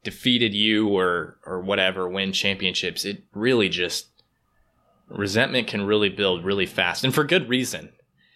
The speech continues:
And it can be used. And they're all young, B I, Josh Hart, Lonzo, and you can throw Zion in there, honestly, if you want to, because he is a young guy and he can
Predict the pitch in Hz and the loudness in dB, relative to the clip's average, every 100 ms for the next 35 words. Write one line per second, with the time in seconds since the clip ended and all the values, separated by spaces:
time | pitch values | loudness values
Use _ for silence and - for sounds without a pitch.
0 | _ - 143 151 185 139 135 107 123 107 | _ 2 2 4 2 2 2 4 4 2
1 | - - - _ _ _ _ _ _ _ | -2 -8 -10 _ _ _ _ _ _ _
2 | _ _ _ _ _ _ _ _ _ _ | _ _ _ _ _ _ _ _ _ _
3 | _ _ _ - 117 113 110 104 - - | _ _ _ 0 4 4 2 0 -8 -18
4 | _ _ _ _ - 127 127 123 147 151 | _ _ _ _ -2 2 4 4 4 4
5 | 110 117 135 135 - 123 127 123 123 110 | 4 4 2 -4 0 4 6 6 4 4
6 | 113 113 - 117 113 113 - _ _ _ | 4 2 2 2 4 2 -4 _ _ _
7 | _ _ _ _ _ _ _ _ - - | _ _ _ _ _ _ _ _ -14 -2
8 | 107 107 107 101 101 104 - 143 165 196 | 2 4 2 2 2 2 0 0 2 2
9 | 226 131 139 127 110 127 110 95 90 90 | 2 4 4 4 4 4 4 2 -2 -2
10 | - 101 98 92 95 90 95 95 107 - | 0 2 2 0 0 -2 0 2 2 0
11 | 90 85 95 - 110 - 120 110 104 104 | -6 -6 -2 0 0 2 2 4 4 4
12 | 101 98 95 95 90 95 95 92 - | 4 4 4 2 -2 -6 -6 -6 -8